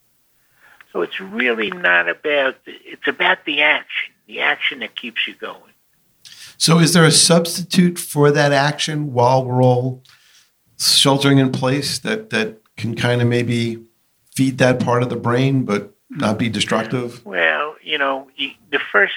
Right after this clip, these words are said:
Speaker 1: thing is to admit that you're, uh, an addict. And whether it be alcohol or drugs or gambling or sex, whatever it is,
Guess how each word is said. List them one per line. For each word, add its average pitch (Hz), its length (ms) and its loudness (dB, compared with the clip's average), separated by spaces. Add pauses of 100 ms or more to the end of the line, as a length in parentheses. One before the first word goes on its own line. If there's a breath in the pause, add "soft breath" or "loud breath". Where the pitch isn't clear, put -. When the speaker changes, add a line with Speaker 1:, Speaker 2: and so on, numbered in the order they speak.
(100)
Speaker 1:
thing 160 220 -4
is 135 240 -6 (160)
to 127 180 -4
admit 120 560 -2 (100)
that - 220 -12
you're, 107 280 -6 (180)
uh, - 300 -2 (280)
an 113 180 -2
addict. 110 420 0 (920 loud breath)
And 143 140 -10
whether 156 260 2
it 151 140 -2
be 147 160 2
alcohol 135 840 -2 (100)
or 120 140 -8
drugs 120 640 -4 (320)
or 117 140 -8
gambling 113 600 -8
or 104 180 -12 (120)
sex, - 320 -4 (120)
whatever 135 400 -6
it 127 160 -4
is, 113 320 -2